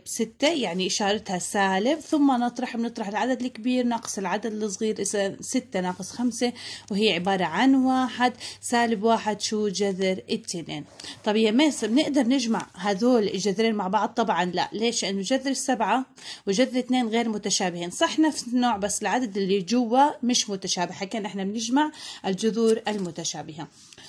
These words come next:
وهيك يا ثامن أنهينا تدريب رقم اثنين اللي موجود بصفحة ثلاثة وثلاثين. بقول لي في السؤال: "تحدث، كيف تجد قيمة جذر تربيعي لعدد ليس مربع كامل؟" أخذنا بصف سادس إنه العدد اللي مش مربع كامل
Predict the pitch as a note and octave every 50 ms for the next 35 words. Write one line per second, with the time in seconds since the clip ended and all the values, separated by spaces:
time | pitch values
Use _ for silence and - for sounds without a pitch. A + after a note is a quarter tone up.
0 | - - - G3+ A#3 E4 F4 E4 - C#4 A3+ G3+ G3+ - - A3+ G#3+ G#3 G#3 G#3+
1 | A3+ A#3 - G3+ G3 F#3 G3+ A#3 A3+ G3 F3+ - - F#3+ E3+ G3 G#3 A3+ G3+ F#3
2 | F#3 G#3+ G3+ - - F#3+ F#3 F3+ - - - A3 A#3+ B3+ C#4+ D#4 D#4 - G#3 G3
3 | G3 F#3+ G3 F#3 G3 F#3+ G3 A3+ A3 A3 F#3+ F#3+ F#3 - - A3+ A3 - - -
4 | - B3 C#4+ C#4 - - - - - - - A3 G#3+ A3 A3+ A3 A#3 G3 G3+ F3+
5 | E3+ E3+ - - E3+ E3 - - - A3+ D4 F4 E4 D#4+ C#4 - - - B3+ -
6 | G#3+ A#3 A#3+ A3+ - - - A3+ G#3 E3+ - G3 F#3 - - - F4 F4+ F4 C4+
7 | B3 - A#3 G3+ G3 G3 G3 - - - C4+ C4 A#3+ - F#3 - - A3+ G#3+ F#3+
8 | F#3+ F3+ - - G3+ F#3+ F#3+ F3+ G#3+ A3+ G#3+ A#3+ G#3 G3 E3+ D3+ G3 A3+ A#3+ C4
9 | - A#3+ C4 C#4+ C#4+ C#4 - A3 G3 F#3 F#3 F3+ F#3 E3+ D#3 - - E3+ D#3 D3
10 | C#3+ C#3 - - - - - - - - - - G#3 - C#4+ E4+ E4+ F#4+ F#4 D4+
11 | B3+ A#3 - C4 B3 - - - A#3 G3 F3+ F3 F3 F#3 F3+ - - - G#3+ G#3+
12 | G#3 G3+ G3 - - G3+ G3+ F#3 G3 C4+ C#4+ C4+ G3 G3+ G#3+ G#3 G3+ A#3 C4 -
13 | - A#3+ A#3 A#3 G#3+ F3+ F#3+ E3+ F3+ - G3 F#3 F3 F3 F3 E3+ E3+